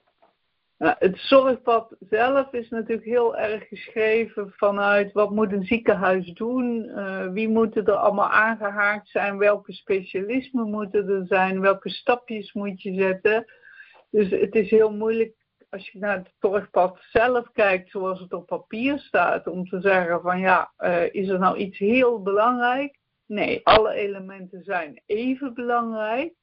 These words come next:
Eh, waar het, en het zorgpad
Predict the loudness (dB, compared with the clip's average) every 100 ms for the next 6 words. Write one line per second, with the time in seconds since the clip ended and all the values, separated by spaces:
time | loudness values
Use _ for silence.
0 | _ -20 _ _ -20 -20 -20 _ -6 0
1 | 4 4 6 4 4 -10 _ _ _ _
2 | -12 -10 -10 -6 0 0 0 -6 -2 -2
3 | -2